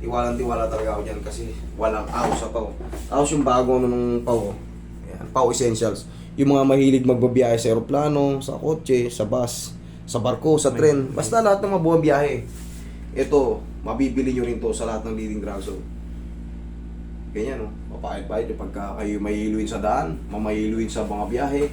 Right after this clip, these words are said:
Speaker 1: mabilis. Yung mga hinihimatay, pag may nakita kayo, mga kamag-anak hinihimatay, igaganon nyo lang yan. Dito. Yan ang Pau Essentials, gawa ng Aldrich. Balik tayo sa Pau. Bakit ako tiwala sa Pau? Siyempre nga,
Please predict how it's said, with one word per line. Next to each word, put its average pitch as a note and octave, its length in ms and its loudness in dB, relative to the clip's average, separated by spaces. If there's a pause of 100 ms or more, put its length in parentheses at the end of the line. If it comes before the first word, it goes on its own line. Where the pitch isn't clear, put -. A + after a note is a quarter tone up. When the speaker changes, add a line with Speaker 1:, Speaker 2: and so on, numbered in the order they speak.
(380)
Speaker 1:
mabilis. A#2 560 -4
Yung B2 160 0
mga C3 80 4
hinihimatay, C3+ 720 4
pag A2+ 80 -4
may A#2+ 100 -2
nakita A2+ 300 -4
kayo, B2 160 -2
mga A2+ 160 -2
kamag-anak A2+ 320 -2
hinihimatay, A2+ 560 -2 (800)
igaganon G#2+ 480 0
nyo G#2 80 -2
lang G#2 160 -4
yan. G2+ 260 -6 (460)
Dito. G2 500 -8 (840)
Yan A#2+ 180 -2
ang G#2+ 140 -4
Pau A2+ 180 0
Essentials, G#2+ 640 -4
gawa F#2+ 320 -6
ng F#2+ 260 -10
Aldrich. G2+ 680 -8 (640)
Balik C#3+ 180 2
tayo C#3 160 2
sa C3+ 160 -2
Pau. A#2 320 0 (680)
Bakit D3+ 320 4
ako C#3+ 160 0
tiwala C3+ 420 4
sa A#2+ 160 -6
Pau? A2 300 0 (1120)
Siyempre F3+ 380 -6
nga, D#3 160 4